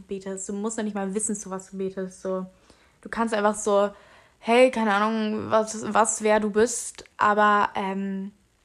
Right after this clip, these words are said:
hier, ich bin grad irgendwie in so einer Lage und ich weiß nicht mehr weiter und das würde ich auch jedem raten, so.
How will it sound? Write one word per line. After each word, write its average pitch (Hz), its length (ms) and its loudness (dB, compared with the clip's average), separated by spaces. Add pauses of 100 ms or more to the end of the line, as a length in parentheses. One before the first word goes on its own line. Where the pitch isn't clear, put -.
(600)
hier, 214 640 2
ich - 300 -12
bin 214 240 -2
grad 208 380 2
irgendwie 208 300 -2
in 202 180 -4
so 202 80 -4
einer 185 180 0
Lage 247 540 2
und 208 200 -6
ich 202 120 -10
weiß 226 200 -4
nicht 220 120 -10
mehr 196 160 -6
weiter 220 420 -2
und 202 200 -8 (680)
das - 240 -14
würde 220 180 0
ich 220 140 -4
auch 208 200 2
jedem 202 180 -6
raten, 196 520 -4
so. 196 300 -4